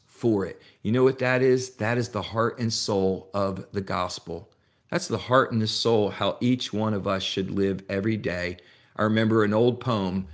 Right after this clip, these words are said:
"There's so much wrong, uh, wait, there's so much good in the worst of us, and so much bad in the best of us, that it doesn't behoove any of us to talk <laughs> about the rest of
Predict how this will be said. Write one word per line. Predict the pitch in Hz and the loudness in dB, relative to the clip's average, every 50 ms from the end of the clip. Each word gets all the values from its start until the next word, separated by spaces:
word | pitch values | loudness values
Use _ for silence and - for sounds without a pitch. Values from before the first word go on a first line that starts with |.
| - - - - _ _ _ - | -20 -20 -20 -20 _ _ _ 0
"There's | - 107 104 - | 0 0 2 2
so | - - 139 147 | 2 4 4 4
much | 160 180 180 180 180 - | 6 4 4 2 0 -2
wrong, | 117 120 127 127 120 113 104 98 98 104 107 107 - - _ _ _ _ | -2 0 2 4 4 2 2 0 0 -2 -4 -4 -8 -12 _ _ _ _
uh, | - 110 113 98 - - | -6 -6 -6 -6 -6 -2
wait, | - 117 117 - - - - - - | 2 4 4 4 4 0 -12 -8 0
there's | - 110 113 - | 0 2 2 4
so | - 143 143 | 4 4 6
much | 175 196 202 190 - - | 6 6 4 4 2 2
good | - 151 147 131 120 | 4 6 6 6 6
in | 117 107 | 4 4
the | 107 | 2
worst | 104 101 107 113 113 110 - - | 2 2 2 2 2 0 -2 -4
of | 90 - | -6 -6
us, | - 78 85 - - - - - - - - _ _ _ _ _ _ _ _ _ _ _ _ _ _ _ _ _ _ _ | -6 -8 -8 -6 -6 -4 -4 -4 -6 -8 -16 _ _ _ _ _ _ _ _ _ _ _ _ _ _ _ _ _ _ _
and | - 104 110 110 | -2 0 0 2
so | - - 147 147 160 | 4 4 4 4 6
much | 160 151 139 127 - - - | 4 4 4 2 0 -4 0
bad | - 120 131 135 135 120 104 101 104 101 - - - - | 2 4 4 4 4 4 2 2 0 -2 -4 -6 -8 -6
in | 101 107 | -4 -2
the | 104 95 | -2 -2
best | 85 - 120 117 131 156 - - - 92 | -2 0 0 2 2 2 0 -2 -4 -6
of | 82 73 | -6 -6
us, | 82 82 - - - - - - - - - _ _ _ _ _ _ _ _ _ | -8 -12 -12 -12 -12 -14 -14 -14 -14 -18 -20 _ _ _ _ _ _ _ _ _
that | - - 113 113 | -2 -2 0 0
it | 110 117 110 | 0 0 2
doesn't | - 123 143 156 147 165 156 - - | 4 4 4 4 2 0 0 -2 0
behoove | 123 120 117 110 127 135 135 127 117 104 - - - - | 0 0 0 2 2 4 4 4 4 2 0 -8 -10 -6
any | - 175 202 202 196 147 117 | -2 0 2 2 2 2 2
of | 95 87 87 85 90 | 2 0 0 -2 -4
us | 85 78 - - - - - - - - - _ _ _ _ - | -6 -6 -8 -12 -12 -12 -12 -14 -14 -16 -18 _ _ _ _ -12
to | - | -12
talk | 98 - - 123 135 131 - | -8 0 4 4 4 4 4
<laughs> | - 113 | 0 0
about | 101 110 92 87 82 - - - - - - - _ _ - | 0 -2 -4 -2 -4 -6 -6 -8 -20 -20 -20 -20 _ _ -6
the | 113 104 | -4 0
rest | 98 104 104 104 104 - - - - - | 0 2 2 0 0 -4 -8 -10 -10 -8
of | 98 90 87 82 73 | -6 -4 -4 -4 -6